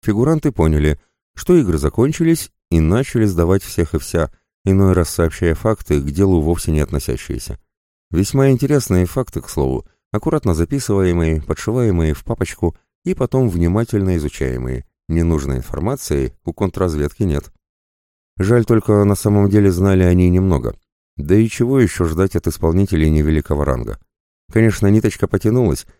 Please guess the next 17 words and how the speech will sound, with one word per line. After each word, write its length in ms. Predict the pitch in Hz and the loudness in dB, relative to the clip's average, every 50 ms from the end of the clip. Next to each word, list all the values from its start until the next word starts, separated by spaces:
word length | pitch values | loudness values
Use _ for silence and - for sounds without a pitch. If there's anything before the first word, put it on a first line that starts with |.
| _ _ - | _ _ 0
и 100 | 95 101 | 0 2
особисты 520 | 104 - - 117 117 127 117 - - 117 | 2 2 0 0 0 0 -2 0 2 2
ее 220 | 107 110 113 110 | 4 6 6 4
аккуратненько, 840 | 101 90 - 107 131 147 143 - - 78 69 65 - 71 65 60 - - | 4 2 0 -2 -2 -2 -2 -2 -2 -2 -2 -2 -2 -4 -4 -4 -4 -6
осторожно, 760 | 71 69 - - 104 127 143 143 92 76 71 67 65 62 60 | -6 -6 -2 -2 -2 0 0 0 0 0 0 -2 -2 -2 -4
чтобы 340 | - - - 76 73 78 76 | -4 -4 -4 0 0 0 0
не 80 | 78 | 0
спугнуть 420 | - - - 85 82 85 87 80 - | -2 -2 -6 -4 0 0 0 0 0
по-настоящему 720 | - 78 76 - - - 82 76 69 - - 78 76 71 | -2 -2 -2 -2 -2 -2 -2 -2 -2 -2 -2 -2 -2 -2
крупную 380 | - - 80 76 - 78 78 87 | -2 -4 -6 -4 -2 -2 0 2
рыбу, 340 | 117 123 104 101 101 98 - _ _ _ _ | 0 0 2 0 0 -2 -2 _ _ _ _
разматывали. 720 | - 165 165 113 87 73 65 - - 65 64 62 64 62 - _ _ _ _ _ _ _ _ _ _ | -6 -4 -2 0 0 0 -2 -2 -2 -4 -2 -4 -4 -6 -8 _ _ _ _ _ _ _ _ _ _
Но 160 | - 78 78 - | 0 0 0 0
процесс 400 | - 80 76 - - 76 69 - | 0 -2 -2 0 0 -2 -2 -2
шел 240 | - - 76 71 | -4 -4 -2 -2
крайне 340 | 65 - 76 73 69 69 69 | -2 -2 -2 -2 0 0 0
медленно, 480 | 69 78 92 85 69 67 65 62 60 | 0 0 0 0 -2 -2 -4 -4 -6